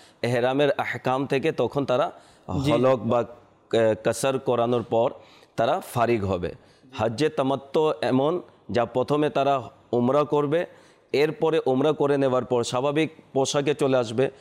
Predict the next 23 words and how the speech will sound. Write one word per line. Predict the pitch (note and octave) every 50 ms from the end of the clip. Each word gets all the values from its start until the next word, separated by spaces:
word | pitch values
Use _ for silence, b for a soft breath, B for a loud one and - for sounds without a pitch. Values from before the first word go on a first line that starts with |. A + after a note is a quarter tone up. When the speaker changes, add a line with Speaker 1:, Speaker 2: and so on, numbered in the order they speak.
| B B B B B
Speaker 1:
আবার | - A2+ A2+ B2 B2 A#2 - -
আট | A2+ A2+ A#2+ B2 A2+ G2+
জিলহিজ্জায় | F#2+ A#2+ A#2+ A#2 A2+ G2+ G2+ A2+ G#2 A2 G#2 G2 B2+ B2+ A#2+ A2 B2 - B B B B B B -
তারা, | - A2+ A2 C#3
আহ, | F#3 G3+ - - - - _ _ _ _ _ - - A2 A2+ G#2+ G#2 G2
হজের | F2 A#2+ B2+ C3+ B2+ D#3+ F#3 F3+ - -
এহরাম | - C3 B2 B2 B2 C3+ C#3
পরিধান | A#2+ - B2+ A#2+ A#2 A2 A#2+ A#2+ A#2+
করবে | A2 B2+ B2 A#2+ C3 B2+ -
আবার। | A2 G#2+ G2+ F#2+ G2 F#2 E2+ - - _ B B B B B B B B -
আর | - G2+ G2+ F#2+
হজ্জে | E2+ B2+ C3+ B2+ C#3+ F3+ F3 - -
ইফরাদের | C#3 B2+ - C#3+ C#3+ D3 D3+ D#3+ D#3
মধ্যে | D3 D3+ C#3+ C#3 C3 - -
উমরা | C3 C3+ C#3 D#3 E3
অন্তর্ভুক্ত | D#3+ - C#3+ C3+ A#2+ D3+ D#3 C#3+ C#3 C#3 - D3
থাকে | C3 - A#2 A#2 A2 C3 C3
না, | B2 A2+ B2 - B B B B B
এবং | - - A#2 B2 B2 A#2+ A2
বলা | A#2+ B2+ C3+ C#3+
হয়েছে | C3+ C3+ C3 D3+ D3
যারা, | B2+ C3 C3 C#3+ D3 D#3 D3+ - B B B B B - A2+ A2+ A2+ A2 A2
এই, | A2 G#2+ A2 -